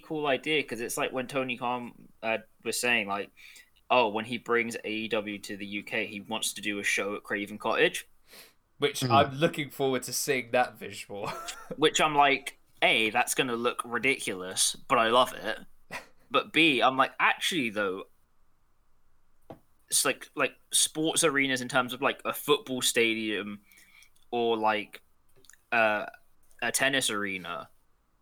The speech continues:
Speaker 1: is actually a really, really cool idea.
Speaker 3: Yeah.
Speaker 2: A E W will be the first, I guarantee the first wrestling company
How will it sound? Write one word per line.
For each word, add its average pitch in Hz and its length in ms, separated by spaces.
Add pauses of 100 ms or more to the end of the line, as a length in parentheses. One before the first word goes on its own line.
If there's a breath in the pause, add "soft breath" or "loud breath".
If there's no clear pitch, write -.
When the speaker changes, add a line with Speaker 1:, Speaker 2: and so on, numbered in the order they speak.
(100)
Speaker 1:
is 139 100
actually 147 340
a 127 80
really, 123 400
really 117 360
cool 120 320
idea. 120 500 (400 loud breath)
Speaker 3:
Yeah. 117 320
Speaker 2:
A - 20
E 101 40
W 151 400
will 135 80
be 135 160
the 139 200
first, 131 680 (160)
I 117 80
guarantee 151 480
the 120 140
first 143 340
wrestling 135 360
company 110 520